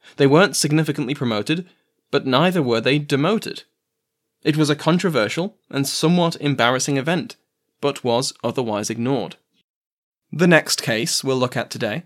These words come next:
took place between sixteen thirteen and sixteen nineteen,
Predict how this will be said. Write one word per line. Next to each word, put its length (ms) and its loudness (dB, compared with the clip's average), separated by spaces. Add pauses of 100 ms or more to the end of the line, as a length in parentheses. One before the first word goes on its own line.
(140)
took 300 -2
place 240 -4
between 320 -6
sixteen 500 -2
thirteen 560 -2 (300)
and 140 0
sixteen 560 -4
nineteen, 560 0